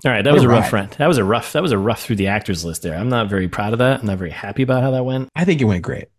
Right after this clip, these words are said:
Speaker 1: All right.
Speaker 2: personally.
Speaker 1: So, so Chord Overstreet. Um,
Speaker 2: <laughs>
Speaker 1: okay. So production budget, all those numbers. I couldn't get any numbers 'cause it's a Netflix movie. So,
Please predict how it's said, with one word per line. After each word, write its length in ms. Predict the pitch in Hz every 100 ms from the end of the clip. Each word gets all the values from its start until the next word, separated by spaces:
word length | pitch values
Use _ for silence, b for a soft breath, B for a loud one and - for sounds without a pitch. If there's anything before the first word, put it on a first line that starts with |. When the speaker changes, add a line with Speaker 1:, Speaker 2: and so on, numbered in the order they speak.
| _ _
Speaker 1:
All 60 | 117
right. 100 | 104
Speaker 2:
personally. 500 | 98 - - 135 127 -
Speaker 1:
So, 140 | - 107
so 60 | -
Chord 220 | 180 165 147
Overstreet. 640 | 127 107 - 92 69 - _ _ _ -
Um, 480 | 110 113 110 110 -
Speaker 2:
<laughs> 20 |
Speaker 1:
okay. 240 | 113 90 -
So 220 | - 123
production 400 | 151 131 - 131
budget, 360 | 120 113 104
all 100 | 110
those 140 | 107 101
numbers. 160 | 98
I 80 | 95
couldn't 180 | - 104
get 100 | 92
any 60 | 87
numbers 220 | 85 82
'cause 120 | 85
it's 100 | -
a 40 | 87
Netflix 380 | 78 85 -
movie. 220 | 82 76 73
So, 260 | 78 76